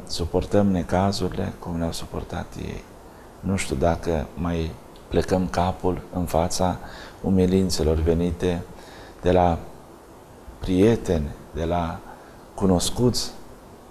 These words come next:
de la cei din neamul nostru sau de la cei de alt neam, cum a făcut Pavel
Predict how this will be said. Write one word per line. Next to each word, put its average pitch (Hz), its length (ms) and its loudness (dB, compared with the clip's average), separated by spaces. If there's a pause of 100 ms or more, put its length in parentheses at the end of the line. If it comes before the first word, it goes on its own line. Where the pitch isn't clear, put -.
(240)
de 92 120 6
la 92 120 6
cei 123 320 6
din 107 260 6
neamul 127 420 8
nostru 127 420 6
sau 104 220 6
de 107 120 6
la 104 140 8
cei 123 280 6
de 104 160 6
alt 139 400 6
neam, 101 600 4 (920)
cum 87 220 -4
a 73 360 -2
făcut 82 400 -6
Pavel 85 460 2